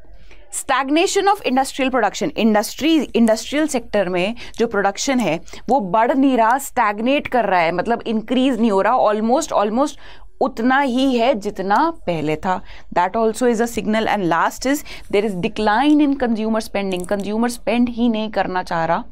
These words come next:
वो पैसे अपने पास रखना चाह रहा है, जोड़ के सेव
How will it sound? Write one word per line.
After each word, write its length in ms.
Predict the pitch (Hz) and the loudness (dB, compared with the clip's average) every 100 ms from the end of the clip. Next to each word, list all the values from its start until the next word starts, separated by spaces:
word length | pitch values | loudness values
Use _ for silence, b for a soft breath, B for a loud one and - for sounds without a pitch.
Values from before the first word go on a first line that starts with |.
| B B B B | B B B B
वो 100 | 202 254 | 0 2
पैसे 280 | 233 202 277 | 0 0 0
अपने 340 | - - 202 220 | -2 -4 -4 -4
पास 420 | - 196 220 - | 0 0 0 -4
रखना 260 | 214 190 | -6 -4
चाह 240 | 202 190 185 | -2 0 2
रहा 140 | 185 | 2
है, 80 | 196 | 0
जोड़ 320 | 165 165 190 | 0 0 0
के 180 | 220 233 | 0 -2
सेव 380 | 214 175 175 | -2 0 0